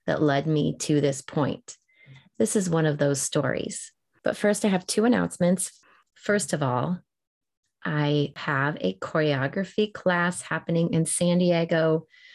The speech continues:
for the next two Mondays. That's Monday, March fourteenth and Monday, March twenty-first, from six thirty to eight P M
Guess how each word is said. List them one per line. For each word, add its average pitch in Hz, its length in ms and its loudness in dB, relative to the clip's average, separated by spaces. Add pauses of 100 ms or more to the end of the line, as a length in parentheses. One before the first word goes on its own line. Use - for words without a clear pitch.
(120)
for - 140 -2
the 185 100 2
next 180 440 -2
two 208 260 2
Mondays. 156 720 2
That's - 260 -8
Monday, 165 480 2
March 151 380 0
fourteenth 190 680 0
and 151 220 2
Monday, 151 320 2
March 147 460 0
twenty-first, 151 800 -2
from 147 240 -2
six - 320 -4
thirty 156 320 0
to - 180 -8
eight 160 240 0
P 175 160 2
M 185 400 0